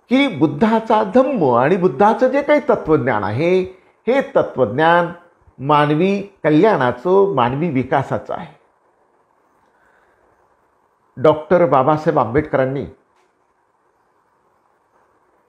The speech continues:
माझ्या जीवनाचं तत्वज्ञान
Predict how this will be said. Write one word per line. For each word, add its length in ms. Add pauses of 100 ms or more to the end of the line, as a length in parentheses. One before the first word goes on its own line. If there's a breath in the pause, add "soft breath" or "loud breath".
(380)
माझ्या 400
जीवनाचं 600
तत्वज्ञान 720